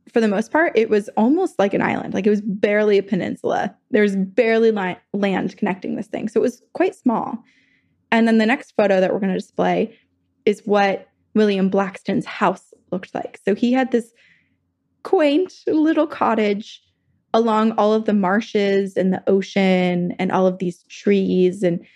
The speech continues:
just everything that was here. And it was so beautiful.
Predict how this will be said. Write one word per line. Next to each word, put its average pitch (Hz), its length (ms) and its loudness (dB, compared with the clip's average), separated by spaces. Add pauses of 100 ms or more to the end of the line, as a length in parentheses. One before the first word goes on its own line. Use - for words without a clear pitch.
(100)
just - 260 -6
everything 196 380 2
that 180 100 0
was - 160 -6
here. 175 220 0
And 175 80 -2
it - 80 -8
was 196 120 -8
so 180 200 0
beautiful. 180 560 -4